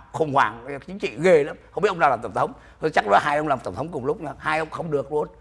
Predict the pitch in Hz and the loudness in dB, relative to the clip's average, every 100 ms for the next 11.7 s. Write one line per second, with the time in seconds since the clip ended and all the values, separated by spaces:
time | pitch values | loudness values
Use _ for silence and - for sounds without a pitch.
0 | _ _ _ - 254 294 226 202 180 196 | _ _ _ 0 0 2 4 4 4 2
1 | 247 196 151 151 160 202 214 - 196 202 | 4 2 2 -2 0 0 0 2 2 4
2 | 190 147 135 180 170 196 135 131 95 131 | 0 0 2 0 0 -2 -2 -6 -6 -8
3 | 190 - - 151 139 170 151 175 127 123 | -8 -20 -4 0 0 0 0 2 0 0
4 | 139 151 123 117 - - 85 123 - - | -6 -2 2 0 -2 -14 2 4 4 -6
5 | - - - - 160 202 196 208 226 - | -20 -20 -16 2 2 4 6 8 8 4
6 | 196 196 151 127 - 160 196 240 240 - | -4 -2 -2 -2 0 -2 0 -2 -2 -4
7 | 95 - 170 151 147 123 120 143 135 123 | -8 -4 0 0 0 -4 -4 -6 -4 -6
8 | 107 90 78 _ _ - - - 208 233 | -6 -10 -14 _ _ -20 -8 0 4 4
9 | 233 - 104 92 135 185 131 104 131 127 | 4 2 -2 -2 -2 2 0 0 -2 -2
10 | 123 117 190 143 147 233 - _ _ _ | -6 -6 -6 0 0 0 -10 _ _ _
11 | - 233 - 147 85 127 151 | 0 0 2 -2 -2 -4 -6